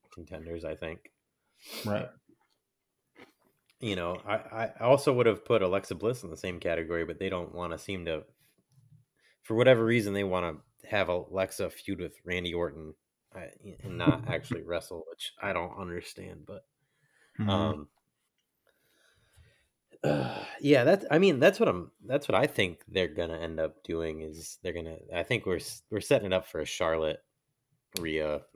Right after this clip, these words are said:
Speaker 1: match at some, it might not be WrestleMania, but I think it'll happen in the near future.
Speaker 2: Hmm. And, oh, segue. Um,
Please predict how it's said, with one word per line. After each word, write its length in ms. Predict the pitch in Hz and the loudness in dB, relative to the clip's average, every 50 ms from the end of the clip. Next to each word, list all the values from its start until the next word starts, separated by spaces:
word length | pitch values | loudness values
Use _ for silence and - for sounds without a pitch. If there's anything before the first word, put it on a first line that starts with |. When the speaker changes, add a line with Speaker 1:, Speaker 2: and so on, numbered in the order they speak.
| _ - | _ -8
Speaker 1:
match 320 | 82 78 76 76 - - | -6 -6 -6 -4 0 0
at 120 | - - | 0 0
some, 160 | - 95 90 - | -2 -8 -8 -4
it 80 | - 127 | 0 2
might 160 | 156 175 147 101 | 4 4 4 2
not 120 | 87 78 | 0 -2
be 60 | 85 80 | -2 -2
WrestleMania, 600 | 76 78 78 - - 85 78 76 78 78 76 76 | 0 -2 -2 -2 -6 -10 -8 -8 -8 -8 -8 -6
but 100 | 76 78 | -4 -4
I 60 | 78 | -4
think 480 | 76 - 90 80 73 - - - - _ _ _ _ _ _ _ _ _ _ _ _ _ - - - - - _ _ _ _ _ - - | -4 -6 -8 -10 -10 -14 -20 -20 -20 _ _ _ _ _ _ _ _ _ _ _ _ _ -6 -6 -6 -6 -18 _ _ _ _ _ -8 -4
it'll 160 | 117 101 82 80 | -2 -2 -2 -2
happen 240 | 82 80 - 78 76 | -4 -4 -6 -6 -10
in 80 | 73 73 | -12 -12
the 60 | 76 | -12
near 180 | 76 76 73 67 | -12 -12 -12 -12
future. 400 | - 78 76 - - - 76 - _ _ _ _ _ _ _ _ _ _ _ _ _ _ _ - - | -12 -14 -14 -14 -12 -14 -14 -14 _ _ _ _ _ _ _ _ _ _ _ _ _ _ _ -8 -4
Speaker 2:
Hmm. 200 | 131 110 104 101 104 - _ _ _ _ _ _ _ _ _ - - - - - - - - | -2 -2 -2 -2 -6 -8 _ _ _ _ _ _ _ _ _ -18 -16 -16 -16 -16 -6 4 10
And, 440 | 147 143 151 135 117 107 107 107 - - - - - | 12 12 12 12 12 10 8 4 0 -6 4 10 12
oh, 340 | 139 131 104 92 - - - - - - - _ _ _ - - _ _ _ _ _ _ _ _ _ _ _ _ _ _ _ _ - - - _ _ _ _ _ _ - - - - - _ _ _ _ _ _ _ _ _ - - - _ _ _ _ _ _ - - - - | 12 12 12 12 8 0 -12 -18 -20 -20 -20 _ _ _ -20 -20 _ _ _ _ _ _ _ _ _ _ _ _ _ _ _ _ -20 -20 -20 _ _ _ _ _ _ -20 -20 -20 -20 -20 _ _ _ _ _ _ _ _ _ -20 -20 -20 _ _ _ _ _ _ -14 -14 -10 -4
segue. 540 | - - - 123 123 123 - 98 101 - 120 - - - _ _ _ _ _ _ _ _ _ _ _ _ _ _ _ _ _ _ _ - - - - - - - _ _ _ _ _ _ _ _ _ _ _ _ - | 4 8 10 10 10 10 8 4 4 4 2 -2 -8 -20 _ _ _ _ _ _ _ _ _ _ _ _ _ _ _ _ _ _ _ -16 -12 -10 -10 -10 -12 -14 _ _ _ _ _ _ _ _ _ _ _ _ 4
Um, 640 | 110 107 104 101 101 101 98 98 98 92 92 101 | 8 10 10 10 10 10 8 6 4 2 0 -2